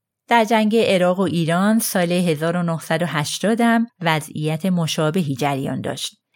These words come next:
عراقی‌ها شش تا لشکر رو راه انداختن تا بتونن از شط العرب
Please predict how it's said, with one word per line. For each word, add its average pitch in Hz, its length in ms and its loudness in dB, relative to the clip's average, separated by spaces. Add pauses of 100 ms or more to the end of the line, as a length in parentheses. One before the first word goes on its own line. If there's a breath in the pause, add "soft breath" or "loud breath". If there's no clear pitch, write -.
عراقی‌ها 208 580 4
شش 196 300 -2
تا 185 120 2
لشکر 160 440 0
رو 151 160 0
راه 196 240 2
انداختن 202 560 2
تا 185 120 -2
بتونن 160 420 -2
از 156 220 -4
شط - 320 -6
العرب 156 540 0